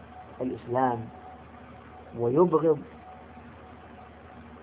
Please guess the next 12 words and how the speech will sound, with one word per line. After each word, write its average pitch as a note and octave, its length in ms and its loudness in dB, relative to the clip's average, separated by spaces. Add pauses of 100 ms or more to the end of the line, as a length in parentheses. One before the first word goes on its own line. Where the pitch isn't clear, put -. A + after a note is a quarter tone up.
(300)
شيئا D#3+ 260 10
مما C3+ 360 4
جاء C#3 280 8
به C3+ 480 2
رسول D#3 360 4
الله D3+ 320 6
صلى C#3+ 100 0
الله D3 180 6
عليه D3+ 180 6
وسلم. C#3 400 2 (4000)
فكيف F#3+ 320 8
يحب F3+ 460 8